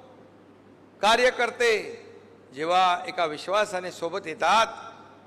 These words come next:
तो विश्वास देखील आपल्याला सार्थ ठरवायला लागतो, त्याची देखील काळजी घ्यायला लागते, त्याची देखील काळजी घ्यायला लागते, त्यांना देखील जपायला लागतं.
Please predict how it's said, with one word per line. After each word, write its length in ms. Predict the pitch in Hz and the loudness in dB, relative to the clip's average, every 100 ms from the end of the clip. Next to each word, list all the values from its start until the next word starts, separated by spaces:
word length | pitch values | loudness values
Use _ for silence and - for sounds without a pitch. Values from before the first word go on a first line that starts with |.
| - | -6
तो 80 | |
विश्वास 400 | 156 139 165 190 | -6 -4 0 0
देखील 340 | 151 156 - 180 | 0 -6 -6 -2
आपल्याला 420 | 151 156 160 160 | -2 -4 -4 -4
सार्थ 400 | - 160 170 - | -4 -2 -2 -4
ठरवायला 400 | 165 156 160 156 | -8 -2 -2 0
लागतो, 540 | 147 151 151 127 - - - - - | -4 -8 -10 -10 -14 -20 -20 -20 -6
त्याची 240 | 170 180 233 | -2 0 2
देखील 300 | 226 226 240 | 0 2 0
काळजी 380 | 208 208 214 247 | 4 2 2 2
घ्यायला 260 | 226 226 | 4 4
लागते, 520 | 220 - - 175 139 - - - - - - | 2 0 -6 -6 -6 -16 -20 -20 -20 -12 -2
त्याची 260 | 208 247 | 0 2
देखील 260 | 247 240 254 | 0 0 -2
काळजी 380 | 220 220 220 247 | 2 2 2 0
घ्यायला 220 | 226 240 | 2 4
लागते, 420 | 226 233 240 269 | 2 2 2 2
त्यांना 260 | 262 226 240 | 2 -2 0
देखील 340 | 220 247 233 | 0 0 -2
जपायला 480 | 190 202 247 277 269 | -2 2 4 4 4
लागतं. 720 | 233 214 - 220 208 190 - | 4 2 0 2 4 2 -2